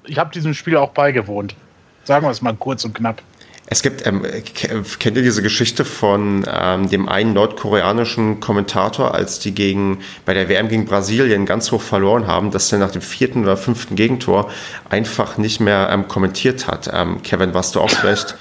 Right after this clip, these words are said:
Speaker 2: <laughs> irgendwann mal davor, nicht weiter zu tickern?
Speaker 1: Nee, eigentlich nicht.
Speaker 2: Gut.
Speaker 1: Ähm, weiß ich nicht, da bin ich dann doch zu professionell. <laughs> Ich, äh, ich lasse das dann halt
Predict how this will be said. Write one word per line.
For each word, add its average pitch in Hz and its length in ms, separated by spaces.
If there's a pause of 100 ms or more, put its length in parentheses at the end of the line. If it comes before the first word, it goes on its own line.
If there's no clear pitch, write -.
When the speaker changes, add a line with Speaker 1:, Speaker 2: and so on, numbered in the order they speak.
(160)
Speaker 2:
<laughs> - 180
irgendwann 113 260
mal 104 120
davor, 107 360
nicht 101 220
weiter 98 260
zu - 140
tickern? 123 420 (1900)
Speaker 1:
Nee, 113 720 (540)
eigentlich 208 400
nicht. 233 340 (260)
Speaker 2:
Gut. 170 220
Speaker 1:
Ähm, 139 400 (1400)
weiß 175 200
ich 151 40
nicht, 120 180
da 131 100
bin 151 120
ich 143 80
dann 143 160
doch 143 140
zu 143 160
professionell. 151 840 (320)
<laughs> 143 80 (1120)
Ich, - 400
äh, 143 220
ich - 300
lasse 160 240
das 160 120
dann 147 200
halt 143 200